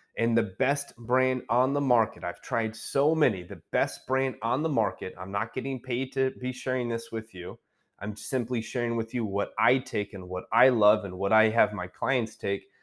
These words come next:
is the brand called Perfect Amino.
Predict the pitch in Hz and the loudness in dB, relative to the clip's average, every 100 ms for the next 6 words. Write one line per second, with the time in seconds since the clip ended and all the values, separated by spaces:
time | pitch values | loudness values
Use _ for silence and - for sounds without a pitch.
0 | _ _ - 113 113 98 113 113 117 - | _ _ -6 -4 -2 0 2 2 0 -2
1 | 107 104 - - 123 117 - 117 - - | -2 -2 -4 -6 -4 -2 -2 -6 -6 -8
2 | 98 98 104 98 80 | -6 -4 -2 -4 -6